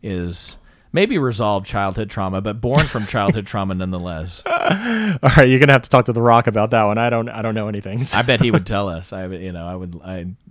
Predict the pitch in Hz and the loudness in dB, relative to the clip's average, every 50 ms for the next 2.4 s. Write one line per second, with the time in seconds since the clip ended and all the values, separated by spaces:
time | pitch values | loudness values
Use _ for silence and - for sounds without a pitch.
0 | 85 - - 95 101 101 - - 117 113 107 101 101 98 92 90 - 92 87 85 | -18 -12 -8 -6 -6 -6 -4 -2 -2 -2 -2 -2 -2 -4 -4 -4 -4 -6 -6 -6
1 | 85 - - 101 95 95 87 87 87 87 87 85 - - 92 90 - 90 82 82 | -6 -6 -6 -6 -4 -4 -6 -6 -6 -6 -6 -8 -8 -6 -6 -6 -6 -6 -6 -6
2 | 82 85 85 80 73 73 76 | -6 -6 -6 -6 -8 -10 -12